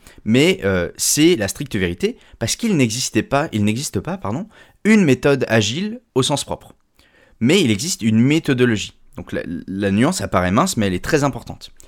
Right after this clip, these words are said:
Une méthode, c'est une manière de faire quelque chose. Une méthodologie, enfin la méthodologie, c'est l'étude de toutes ces méthodes.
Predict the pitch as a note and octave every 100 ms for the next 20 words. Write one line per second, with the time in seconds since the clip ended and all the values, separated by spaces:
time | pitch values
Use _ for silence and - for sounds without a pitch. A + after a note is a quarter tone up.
0 | - G2+ G#2 A2 A2 G3 G#3+ A3+ - G2+
1 | F#2+ A#2 C#3 C3+ E3 F3+ A2 - C#3+ C3+
2 | A#2 A2+ - E2 - _ - - - -
3 | - G#2+ A#2+ D3+ D#3 B2+ G#2 G2 F2+ E3+
4 | - - _ _ - F2+ B2 C3+ A#2 G#2
5 | F#2+ F2 - G#3+ - - A#2+ E3+ G#3 -
6 | A3 A3 - B2+ D3+ D3+ C3+ B2+ - C#2